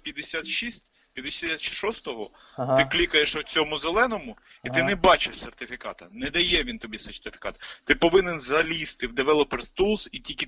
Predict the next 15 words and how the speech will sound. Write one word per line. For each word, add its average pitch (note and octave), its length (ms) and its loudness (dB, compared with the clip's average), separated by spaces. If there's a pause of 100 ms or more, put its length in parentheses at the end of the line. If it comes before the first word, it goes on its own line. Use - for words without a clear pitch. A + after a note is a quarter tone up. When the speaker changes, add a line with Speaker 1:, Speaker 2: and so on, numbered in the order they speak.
Speaker 1:
там F3 300 6
ти C#3+ 120 -10
побачиш, C3 640 -2
на, B2+ 120 -6
Speaker 2:
Да. A2+ 200 -2
Speaker 1:
на B2 120 -4
чиє D3 600 0
доменне C#3 640 0
ім'я F3 540 -4 (280)
виданий C#3 400 -2
сертифікат. B2 460 -6 (100)
Це, A#2 100 -14 (160)
це C#3 160 0
дико B2+ 460 2
незручно, G2 680 -6